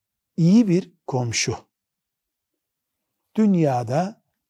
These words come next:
mutluluk kaynaklarındandır. En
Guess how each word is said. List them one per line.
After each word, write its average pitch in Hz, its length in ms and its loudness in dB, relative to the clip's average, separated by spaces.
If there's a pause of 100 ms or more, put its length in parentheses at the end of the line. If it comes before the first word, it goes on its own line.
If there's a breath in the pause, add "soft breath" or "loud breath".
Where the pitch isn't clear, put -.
(100)
mutluluk 175 560 -2
kaynaklarındandır. 120 1200 -8 (840)
En 247 460 8